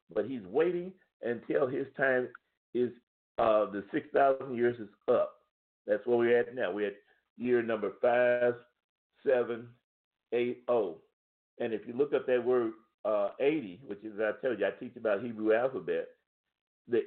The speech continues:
eighty represents the word mouth. And what does mouth mean? Prophecy. We're in the year of prophecy. So we can speak and get things changed if we believe and understand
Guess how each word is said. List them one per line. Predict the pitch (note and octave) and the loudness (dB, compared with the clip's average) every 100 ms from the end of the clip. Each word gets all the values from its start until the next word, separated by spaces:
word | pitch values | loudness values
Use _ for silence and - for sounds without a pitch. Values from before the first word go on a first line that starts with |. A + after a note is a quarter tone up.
| - | 0
eighty | C#3 F3+ D3+ A2 A#2 - | 0 0 -4 -8 -14 -4
represents | A#2 A#2 A2+ A2+ A2 | -2 -2 -4 -10 -8
the | A2 | -6
word | G#2 A2 A2 - _ | 2 4 4 -2 _
mouth. | G#2 A#2+ B2+ B2 - - - - _ _ _ _ _ _ _ _ _ _ _ _ _ _ - | -16 -8 -4 -2 -4 -12 -20 -20 _ _ _ _ _ _ _ _ _ _ _ _ _ _ -6
And | B2+ A#2+ | -2 0
what | C3+ C3 | 2 2
does | A#2 | 0
mouth | A#2 A#2 B2 B2 | -2 -2 -2 -4
mean? | B2 B2+ C3+ _ _ _ | -6 -6 -10 _ _ _
Prophecy. | - - C3 A#2 - - F2 C#2+ _ - _ _ _ _ | -14 0 0 0 -6 -10 -14 -18 _ -20 _ _ _ _
We're | B2 D3 C#3+ | 0 0 0
in | C3 C#3+ D3 | 0 0 0
the | C3+ | -4
year | B2 A#2 C3+ C#3 | -4 -2 -2 -2
of | A2+ A2 - | 0 0 -2
prophecy. | - E3 D#3+ - - - - - - _ _ | -6 2 2 0 -8 -12 -18 -18 -20 _ _
So | C3+ | 2
we | B2+ C#3 E3+ | 2 2 0
can | - B2+ A#2 - _ | 2 0 0 -10 _
speak | G3+ E3+ - _ _ _ | -4 -4 -12 _ _ _
and | C3 A#2+ A#2 | -6 -4 -4
get | D3 D3+ | -6 -4
things | C#3+ C3+ C3 - | -6 -4 -6 -8
changed | F3 F3+ C#3 - _ | -2 0 -2 -4 _
if | F3+ A3+ A#3 - | 0 0 0 -6
we | C#3+ | -6
believe | B2+ B2+ A#2 A#2 B2+ - | -4 -2 -2 -4 -6 -4
and | A2 G#2+ G2+ - | 0 2 0 -4
understand | B2+ A#2 A2 - C3 G#2 | -4 -4 -10 -8 -4 -4